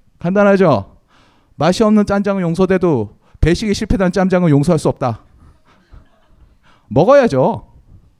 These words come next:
쌀과의 전투였었어요. 자, 일부의 핵심은 쌀이고 조선, 일본, 명나라 이 세 나라가 이 쌀 때문에 어떻게 박터지게 싸웠느냐가 임진왜란의 전투였었어요.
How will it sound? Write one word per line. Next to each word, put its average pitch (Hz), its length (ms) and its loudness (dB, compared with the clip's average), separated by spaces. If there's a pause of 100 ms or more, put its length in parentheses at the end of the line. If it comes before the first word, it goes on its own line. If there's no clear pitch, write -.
(240)
쌀과의 254 480 0
전투였었어요. 127 680 -2 (680)
자, 131 240 -2
일부의 233 500 0
핵심은 196 300 -4
쌀이고 180 640 -2 (540)
조선, 143 480 0 (800)
일본, 123 480 -2 (540)
명나라 139 560 -2 (380)
이 120 180 -4
세 214 220 -2
나라가 101 720 -2
이 104 100 -6
쌀 202 240 -6
때문에 180 320 -4 (180)
어떻게 175 500 -4
박터지게 165 440 -2
싸웠느냐가 139 640 -2 (180)
임진왜란의 120 460 -4
전투였었어요. 92 680 -8